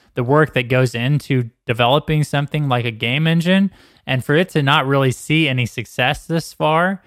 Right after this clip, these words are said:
and, and it's been years, uh, it's gotta weigh on them that they really do need to have a very smooth launch for, uh, performance-wise. Now, the, we will leave the, the amount of content that New World's gonna have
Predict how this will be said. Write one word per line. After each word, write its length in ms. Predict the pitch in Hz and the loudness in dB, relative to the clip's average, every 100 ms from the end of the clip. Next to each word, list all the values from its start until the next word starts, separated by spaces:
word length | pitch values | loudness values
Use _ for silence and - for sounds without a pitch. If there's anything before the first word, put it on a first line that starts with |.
| _ _ _ - | _ _ _ -6
and, 480 | 120 117 117 120 | -4 -2 -4 -6
and 300 | 120 117 117 | -6 -4 -4
it's 120 | 117 - | -6 -6
been 320 | 131 131 123 | -4 -2 -2
years, 600 | 143 143 120 117 113 - | 0 2 2 0 -6 -16
uh, 600 | - 50 50 - 127 113 - - - _ _ _ _ | -16 -14 -14 -16 -18 -18 -20 -20 -20 _ _ _ _
it's 200 | 156 131 | -10 -6
gotta 220 | - 180 151 | 0 2 4
weigh 280 | 131 143 | 4 2
on 200 | 127 120 | 2 0
them 260 | 113 113 113 | -2 -2 -2
that 160 | 110 104 | -4 -2
they 120 | 117 | -4
really 320 | 120 123 120 | -2 -2 -2
do 240 | 110 117 113 | -4 -6 -6
need 240 | 113 104 | -6 -8
to 340 | - 107 107 107 | -8 -8 -6 -6
have 240 | 117 110 | -6 -6
a 80 | 107 | -6
very 460 | 117 117 107 107 - | -4 -4 -4 -10 -16
smooth 400 | - - 127 117 | -18 -8 -6 -6
launch 460 | 110 113 110 104 - | -4 -4 -4 -6 -12
for, 120 | - | -16
uh, 80 | 127 | -14
performance-wise. 1040 | 123 180 165 226 202 135 - 117 104 104 - - - - | -6 -4 2 4 4 2 -2 -2 -2 -4 -8 -10 -10 -4
Now, 400 | 143 147 143 135 170 | 0 2 2 0 -6
the, 500 | 160 135 160 147 156 | -10 -4 -4 -4 -6
we 180 | 156 | 0
will 200 | 165 160 | 2 2
leave 340 | 147 165 160 131 | 4 4 2 2
the, 460 | 139 135 131 180 - _ _ _ _ _ _ 147 | 2 2 0 -4 -12 _ _ _ _ _ _ 0
the 100 | 139 | 2
amount 220 | 143 131 | 4 2
of 60 | |
content 440 | - 143 156 170 160 | 0 0 0 0 -2
that 80 | 147 | 0
New 160 | 143 | 0
World's 280 | 139 147 131 | 2 0 0
gonna 240 | 143 135 | -2 -2
have 420 | 143 139 143 147 | -2 0 -2 -4